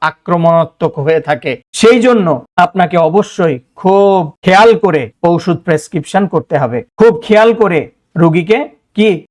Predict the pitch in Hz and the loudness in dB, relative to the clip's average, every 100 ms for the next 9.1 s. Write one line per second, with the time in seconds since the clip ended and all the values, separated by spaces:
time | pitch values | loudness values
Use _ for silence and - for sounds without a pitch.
0 | 156 196 269 233 240 196 175 160 170 175 | 2 2 2 2 0 0 0 -2 -2 -2
1 | 165 214 190 151 170 220 175 160 139 - | 0 -2 -4 -2 0 0 -2 -6 -8 -8
2 | 135 - 135 - - 226 254 254 240 240 | -12 -10 -16 -8 -2 0 0 0 2 2
3 | 262 240 240 214 233 240 175 214 214 202 | 2 0 0 0 0 -2 -6 -2 -2 -2
4 | 180 180 185 202 170 - 160 151 170 269 | -2 0 0 -2 -2 -2 0 0 0 -4
5 | - 220 233 185 202 190 165 160 _ _ | -4 -2 0 0 0 0 -2 -10 _ _
6 | - 190 220 247 240 - - _ - 175 | -2 0 0 0 0 -2 -14 _ -6 -2
7 | 202 233 240 190 185 190 175 160 233 220 | 0 -2 0 0 0 -2 -2 -2 -2 -2
8 | 165 170 - 240 - 196 156 139 - 131 | -6 -14 -6 -4 -2 -4 -2 -6 -4 -8